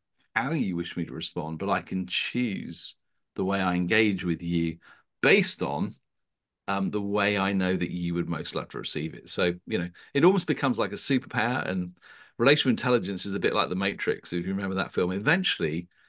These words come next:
you begin to see the green letters and numbers go down the screen as why people behave the way they do. And once you do that, you can actually be, um, an agent of huge good in the world, because every broken relationship causes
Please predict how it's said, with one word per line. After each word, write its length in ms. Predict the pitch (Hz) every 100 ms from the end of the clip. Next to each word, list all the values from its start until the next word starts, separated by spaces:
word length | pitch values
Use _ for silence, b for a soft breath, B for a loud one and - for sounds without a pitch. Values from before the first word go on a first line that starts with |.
| b
you 140 | 101 104
begin 340 | 113 117 117
to 120 | -
see 160 | - 110
the 100 | 95
green 380 | - 101 104 104
letters 440 | 92 92 - 92
and 100 | 87
numbers 400 | 90 95 85 80
go 180 | - 92
down 240 | 92 92
the 60 | 87
screen 380 | - 98 92 101
as 160 | 87
why 360 | 90 92 - 92
people 280 | - 101 107
behave 280 | 101 101 98
the 80 |
way 160 | 98 95
they 120 | 92
do. 300 | 87 131 85
And 180 | 78 87 b b b b
once 260 | 110 135 -
you 80 | 101
do 220 | 139 139
that, 280 | 78 64 -
you 220 | 90 98
can 160 | - 98
actually 300 | 101 - 98
be, 340 | 90 92 90 90 _
um, 400 | - 87 85 78 - _ B B -
an 200 | 107 -
agent 460 | 135 151 123 92
of 120 | 76 87
huge 460 | - 113 95 -
good 360 | - 95 127 - - _ _ _ _ _ _ _ -
in 140 | 95
the 80 | 92
world, 260 | 98 127
because 260 | 127 120 104
every 260 | 113 113 98
broken 460 | 101 98 98 95
relationship 800 | 90 85 104 - 87 - 80 -
causes 640 | - - 95 87 87 -